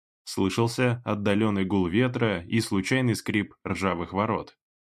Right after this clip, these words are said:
Приближаясь к магазину, Кейт увидела вдалеке существо. Она заметила его издалека,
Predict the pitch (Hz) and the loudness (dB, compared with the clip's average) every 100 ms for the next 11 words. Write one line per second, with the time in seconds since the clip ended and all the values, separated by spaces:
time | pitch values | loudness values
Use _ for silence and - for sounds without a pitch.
0 | _ _ 123 120 123 139 151 123 131 127 | _ _ 2 4 4 4 2 0 2 2
1 | 127 131 156 143 123 135 127 127 127 120 | 2 2 2 2 2 2 2 4 4 4
2 | 120 110 107 110 110 117 - 113 - 117 | 4 2 2 2 2 -2 0 -2 0 -2
3 | - 85 69 - _ _ _ - 95 101 | -4 -6 -6 -12 _ _ _ -6 -2 0
4 | 104 120 123 127 127 117 101 95 98 95 | 2 2 2 2 4 2 0 -2 -2 -2
5 | 92 98 107 104 71 - | 0 0 0 -2 -4 -6